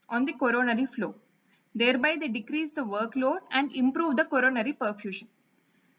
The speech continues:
And the combination of nitrates and calcium channel blockers is used in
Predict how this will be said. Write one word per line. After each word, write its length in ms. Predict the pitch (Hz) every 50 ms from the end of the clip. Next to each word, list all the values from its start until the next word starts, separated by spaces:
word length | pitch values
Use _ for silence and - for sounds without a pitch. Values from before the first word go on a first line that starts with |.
| _ -
And 180 | 240 262 277
the 80 | 285 277
combination 760 | - - 247 233 247 285 320 370 359 370 370 359 349 359 359
of 200 | 349 349 349 -
nitrates 600 | 269 214 208 240 247 - 302 330 339 339 - -
and 180 | 330 311 294 -
calcium 380 | 247 226 226 240 - 285 302
channel 280 | 285 311 285 277 269 269
blockers 640 | 220 208 226 214 220 220 220 226 202 240 294 - - _ _ _ _ _ _ _ _ -
is 260 | 254 262 240 208 214
used 360 | 226 254 294 349 339 - -
in 140 | 262 262